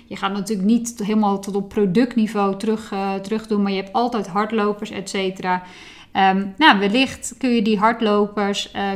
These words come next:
kun je die nog misschien, eh, nog meer promoten, nog meer mee adverteren,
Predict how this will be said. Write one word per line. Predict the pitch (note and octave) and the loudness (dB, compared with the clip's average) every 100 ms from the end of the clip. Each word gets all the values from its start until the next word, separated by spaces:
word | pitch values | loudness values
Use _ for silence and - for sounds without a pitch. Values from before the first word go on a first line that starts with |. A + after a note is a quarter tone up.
| G3 | -2
kun | G#3 | 0
je | G3+ | 2
die | G3+ | 2
nog | G3+ G3+ | 0 0
misschien, | G3+ G3+ - - G#3+ G3+ G3 - - - - | -2 -2 -8 -4 0 0 -2 -10 -20 -20 -10
eh, | F#3+ F#3+ | -4 0
nog | G3 A3 C#4 - | 4 4 4 2
meer | A#3+ A#3+ | 0 0
promoten, | A3+ G#3 G#3 G#3 G#3 G3+ G3 G3 | 0 2 4 2 0 -2 -2 -2
nog | G#3 A#3 A#3+ | -2 -2 0
meer | A3 G#3+ | 0 0
mee | G#3 G#3 | -2 -2
adverteren, | - G#3 - - A3+ G#3+ G#3 | -4 -6 -8 0 2 4 0